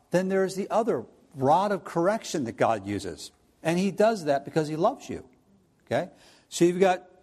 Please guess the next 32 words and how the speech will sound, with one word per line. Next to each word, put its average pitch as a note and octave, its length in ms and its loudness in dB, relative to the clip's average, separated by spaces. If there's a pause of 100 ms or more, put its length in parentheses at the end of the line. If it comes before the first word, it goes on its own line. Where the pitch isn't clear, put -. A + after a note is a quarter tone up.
(380)
the B2+ 140 -2
witness A3+ 320 4
from G3+ 160 0
within, D3+ 380 0
then D3+ 100 -2
you D#3+ 80 0
have E3 240 0
this D3 320 -2
witness - 380 -4
from C#3+ 180 -2
without A2 540 -2 (420)
called B2 200 -4
a G#2 60 -12
spanking. C#3 680 -6 (1400)
Okay? A#2+ 260 -4 (560)
And A2+ 100 -4
God B2 280 0
gives C3+ 240 -2
spankings. D3 720 -4 (1000)
Okay? A#2+ 280 -4
And C3+ 100 -2
they C#3 120 0
hurt. B2 340 -2 (640)
And, A#2 120 -8
but A#2+ 120 -4
they're A#2+ 120 -2
good C3 220 0
for G#2+ 140 -12
you. E2+ 140 -12 (260)
Okay? A#2+ 240 -2
And A2+ 160 -4
me. F2+ 180 -10